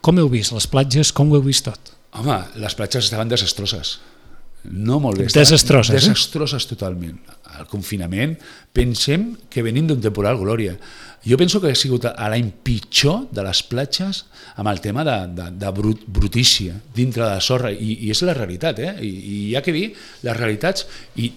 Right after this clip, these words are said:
Speaker 2: tots els concessionaris és el que nos han comunicat, estaven ple de canyes, però qualsevol platja, de, de les, de, però quan, des de les botigues hasta, hasta la desenrocada, eh? Ah, va afectar molt el temporal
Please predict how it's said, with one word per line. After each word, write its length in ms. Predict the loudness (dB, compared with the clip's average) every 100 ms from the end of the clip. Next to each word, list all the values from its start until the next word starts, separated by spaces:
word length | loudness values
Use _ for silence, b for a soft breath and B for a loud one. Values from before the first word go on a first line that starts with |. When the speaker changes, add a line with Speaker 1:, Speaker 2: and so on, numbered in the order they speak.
| 2
Speaker 2:
tots 180 | 4 4
els 100 | 2
concessionaris 480 | 0 0 0 0 0
és 60 |
el 120 | -2 -2
que 100 | -4
nos 140 | -4
han 120 | -6
comunicat, 480 | -6 -8 -8 -8 -8
estaven 380 | -8 -8 -10 -10
ple 200 | -8 -6
de 80 | -8 -10
canyes, 360 | -12 -10 -10 -8
però 200 | -8 -10 -12 -2
qualsevol 500 | -2 0 -2 -2 -2
platja, 420 | -4 -6 -6 -10 -16 b b b b b b
de, 320 | -8 -4 -4
de 220 | -2 0
les, 240 | 0 -2 -6 -12 -10
de, 260 | -4 -2 -2
però 240 | 0 -2
quan, 220 | -2 -4 -2
des 160 | 0
de 120 | 2
les 160 | 2 0
botigues 360 | -2 -2 -2 -4
hasta, 300 | -6 -8 -10 B B B
hasta 320 | -10 -6 -6
la 140 | -6 -6 -8
desenrocada, 720 | -6 -4 -6 -6 -4 -4 -4
eh? 100 | -8 -12 B B B B
Ah, 320 | -10 -8 -8 -12 -14
va 220 | 0 2
afectar 380 | 2 -2 -4 -4
molt 160 | -2 -4
el 140 | -6
temporal 380 | -8 -10 -12 -12